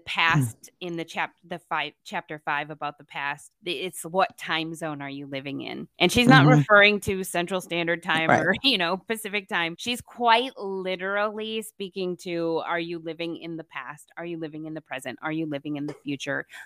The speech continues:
Speaker 1: Like, where are you currently stuck?" It's just
Speaker 2: Mm-hmm.
Speaker 1: good stuff. And it, and, and it's valid because, you know, she moves into page ninety-five where she talks about your past is your story.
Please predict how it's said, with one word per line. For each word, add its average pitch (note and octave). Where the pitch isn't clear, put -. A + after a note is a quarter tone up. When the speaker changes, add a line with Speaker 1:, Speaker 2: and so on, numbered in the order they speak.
Speaker 1:
Like, D#3
where D3+
are C#3
you C#3
currently D3
stuck?" D3
It's C3
just C#3
Speaker 2:
Mm-hmm. C3+
Speaker 1:
good F#3+
stuff. C4+
And F3
it, -
and, E3+
and E3+
it's E3+
valid E3
because, D#3
you E3+
know, D3+
she F3
moves F#3
into F3
page E3
ninety-five E3
where F#3+
she E3+
talks E3
about E3
your D#3
past D#3+
is D#3
your D3+
story. E3